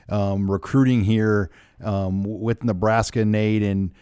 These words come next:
still no word on, you know, what the visitor list might look like for the spring game. There's also rumblings of maybe an open practice April seventeenth. It's kind of been the trendy thing to do. Kansas State, you know, last weekend had an open practice.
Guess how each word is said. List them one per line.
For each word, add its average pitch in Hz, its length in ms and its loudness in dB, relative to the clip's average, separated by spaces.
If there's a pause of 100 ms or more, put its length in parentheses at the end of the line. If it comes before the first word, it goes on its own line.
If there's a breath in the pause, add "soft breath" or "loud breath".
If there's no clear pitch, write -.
(220 soft breath)
still 180 260 2
no 151 180 8
word 131 720 6
on, 107 600 2
you 123 140 2
know, 101 160 2
what 113 440 4
the 131 80 4
visitor 117 360 4
list 113 240 4
might 110 200 2
look 110 220 0
like 113 220 0
for 107 80 -6
the 87 80 -6
spring 135 320 0
game. 123 220 2
There's 95 160 -4
also 104 480 0 (100)
rumblings 110 480 2
of 92 120 -2
maybe 107 340 2
an 95 120 0
open 104 300 0
practice 107 480 -2
April 104 360 -4
seventeenth. 107 680 -2
It's 95 160 -12
kind 110 200 -2
of 98 40 0
been 104 140 2
the 92 60 0
trendy 110 440 -2
thing 107 200 -2
to 95 60 -2
do. 110 380 2 (340 loud breath)
Kansas 135 300 4
State, 143 400 2 (300)
you 135 80 -4
know, 117 80 0
last 123 260 6
weekend 104 300 0
had 104 140 2
an 101 60 -2
open 101 280 0
practice. 101 600 0